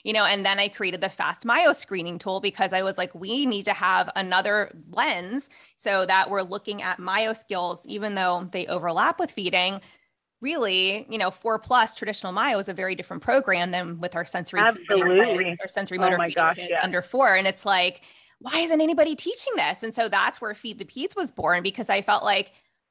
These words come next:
Speaker 1: "I've gotta fill this void," because for me, I can only reach so many children. Like, how do we get to these
Speaker 2: Same.
Speaker 1: other kids?
Speaker 2: Same.
Speaker 1: <laughs> Like, I feel like
Speaker 2: <laughs> I
Speaker 1: we're living
Speaker 2: know.
Speaker 1: parallel lives here, right? And now everyone's
Speaker 2: Yes.
Speaker 1: like, they're like, "Where's your myo course? When are you coming out with the myo course?" I was like, "I'll create it.
Speaker 2: I
Speaker 1: I'll
Speaker 2: know.
Speaker 1: create it."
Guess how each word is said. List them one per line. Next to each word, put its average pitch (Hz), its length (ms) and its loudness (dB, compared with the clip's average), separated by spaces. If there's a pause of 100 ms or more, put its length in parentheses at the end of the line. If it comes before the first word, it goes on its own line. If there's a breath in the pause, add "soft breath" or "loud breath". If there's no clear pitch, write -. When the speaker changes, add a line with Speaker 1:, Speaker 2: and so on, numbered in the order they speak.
Speaker 1:
"I've 208 100 0
gotta 339 180 2
fill 208 200 -2
this 180 180 -4
void," 202 400 2
because 233 300 -2
for 214 140 -4
me, 226 180 0
I 277 120 0
can 277 140 -6
only 202 180 -4
reach 202 180 -8
so 175 160 -6
many 170 200 -6
children. - 440 0
Like, 180 120 -2
how 226 180 0
do 269 100 2
we 214 120 -4
get - 260 -6
to 226 100 -10
these 269 180 4
Speaker 2:
Same. 226 100 0
Speaker 1:
other 196 280 -4 (160)
kids? 320 360 8
Speaker 2:
Same. 302 240 4
Speaker 1:
<laughs> 523 140 4
Like, 330 140 6
I 320 100 8
feel 349 120 6
like 330 160 10
Speaker 2:
<laughs> - 20 -6
I - 0 -
Speaker 1:
we're 330 160 6
living 294 220 6
Speaker 2:
know. 302 100 2
Speaker 1:
parallel 277 360 6
lives 277 360 4
here, 240 300 4 (340 loud breath)
right? 311 240 6
And 294 140 6
now 247 300 4
everyone's 359 520 8
Speaker 2:
Yes. - 20 -
Speaker 1:
like, 311 360 6 (140)
they're 277 80 -8
like, 359 160 0
"Where's 359 200 2
your 403 100 0
myo 392 280 4
course? 269 300 4
When - 80 -2
are 339 40 -8
you 349 40 -10
coming 359 200 -2
out 349 80 2
with 311 80 -2
the 330 120 -6
myo 349 160 4
course?" 277 240 -8
I - 20 -10
was 226 60 -12
like, 254 160 -10
"I'll 226 100 2
create 226 300 6
it. 226 60 6
Speaker 2:
I 226 40 6
Speaker 1:
I'll 220 140 4
Speaker 2:
know. 202 180 4
Speaker 1:
create 277 260 4
it." 294 200 4